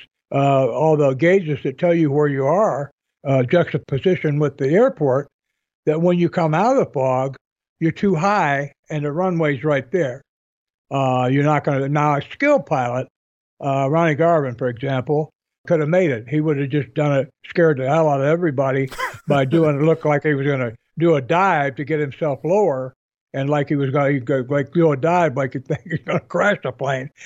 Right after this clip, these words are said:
Speaker 1: And then he'd pull it up, but he, he'd lose a hundred feet or whatever in,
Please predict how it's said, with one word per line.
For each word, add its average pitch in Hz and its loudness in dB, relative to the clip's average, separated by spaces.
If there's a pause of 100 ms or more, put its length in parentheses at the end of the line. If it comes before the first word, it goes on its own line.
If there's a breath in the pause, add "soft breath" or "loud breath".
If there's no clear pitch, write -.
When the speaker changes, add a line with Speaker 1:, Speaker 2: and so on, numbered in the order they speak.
(140)
Speaker 1:
And 147 0
then 160 4
he'd 143 2
pull 160 4
it 139 0
up, 180 2 (360)
but 180 2
he, 175 2
he'd 175 -2
lose 202 2
a 135 2
hundred 139 -2
feet 147 2
or 139 0
whatever 143 0
in, 127 -2